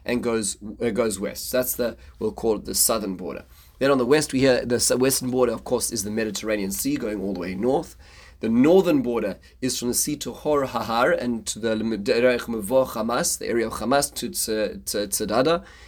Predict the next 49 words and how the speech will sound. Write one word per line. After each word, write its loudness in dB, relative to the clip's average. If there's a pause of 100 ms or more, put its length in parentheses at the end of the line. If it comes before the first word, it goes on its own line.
And -6
then 0
it 0
goes 2
to, -6
to -6
Zifron, 0
passing -2
Chatzar -2
Enon. -4 (320)
In -6
the -6
east, 2
we 0
hear 2
it 0
goes -2
from -8
Chatzar -4
Enon 2
down 0
to -4
Safam, 0
to -12
Rivla, -4
to -12
the -8
east -4
of -4
Ayin, 4 (360)
and -4
going 4
on 0
the -4
shoulder 2
of -2
the -2
Kinneret 0
on -4
the -6
east. -8
That's -6
sort -4
of -8
like -6
the -4
Golan 2
Heights -4
area. 0